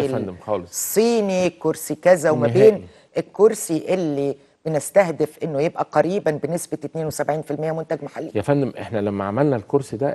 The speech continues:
Speaker 1: إحنا كنا خايفين، وأكتر حاجة مخوفانا إن إحنا نعمل حاجة ما تليقش بوجه مصر.
Speaker 2: مم.
Speaker 1: آه، إحنا مش عايزين نعمل حاجة بس مكتوب عليها صنع في مصر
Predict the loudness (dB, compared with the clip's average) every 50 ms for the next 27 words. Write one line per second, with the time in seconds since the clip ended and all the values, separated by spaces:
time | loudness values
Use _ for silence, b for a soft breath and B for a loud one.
0 | -6 -10 -12 -12 -10 -4 -4 -4 -4 -4 -8 -8 -8 -8 -8 -8 -6 -4 -4 -4
1 | -6 -10 _ _ _ _ _ _ _ _ -10 -6 -6 -6 -6 -6 -8 -8 -6 -4
2 | -4 -4 -4 -6 -6 -6 -6 -4 -4 -4 -2 -2 -2 -2 -2 -4 b b b b
3 | b b b b -10 -6 -6 -6 -6 -6 -8 -8 -8 -10 -12 -8 -4 -4 -2 -2
4 | -4 -6 -6 -6 -8 -6 -6 -4 -6 -6 -6 -4 -4 -6 -6 -8 -8 -8 -2 -2
5 | -2 -2 -2 -6 -8 -8 -12 -14 -20 -20 -20 _ -10 -6 -6 -6 -6 -8 _ _
6 | _ _ _ _ _ _ _ _ _ _ _ -8 -4 0 2 2 4 4 4 4
7 | 4 2 2 0 -2 -4 -8 -6 -8 -8 -6 -6 -4 -2 0 0 0 -2 -2 -4
8 | -2 -2 0 0 0 -2 -2 -6 -8 -12 -12 -10 -6 -4 -2 0 2 2 0 0
9 | -2 -6 -6 -6 -6 -6 -8 -10 -8 -8 -8 -8 -10 -18 -20 _